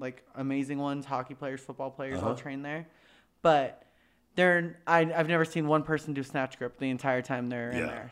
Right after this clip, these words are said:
Speaker 1: So I'm like, "Why would you include that?" Like,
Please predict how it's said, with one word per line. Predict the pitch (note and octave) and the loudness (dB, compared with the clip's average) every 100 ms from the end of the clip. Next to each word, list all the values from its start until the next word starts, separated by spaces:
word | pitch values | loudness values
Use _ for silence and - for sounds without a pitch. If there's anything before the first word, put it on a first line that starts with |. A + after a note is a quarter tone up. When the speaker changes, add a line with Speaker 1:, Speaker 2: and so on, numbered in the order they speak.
| - | -6
Speaker 1:
So | |
I'm | B2+ | -4
like, | B2+ B2 - | -4 -6 -2
"Why | C3 C3 C#3 | 2 4 2
would | C#3 B2+ | -2 -6
you | C3 | -6
include | B2 A#2+ - C#3+ B2+ - | -6 -10 -10 -8 -6 -8
that?" | B2 A#2+ A#2 B2+ | -10 -10 -12 -16
Like, | B2 | -18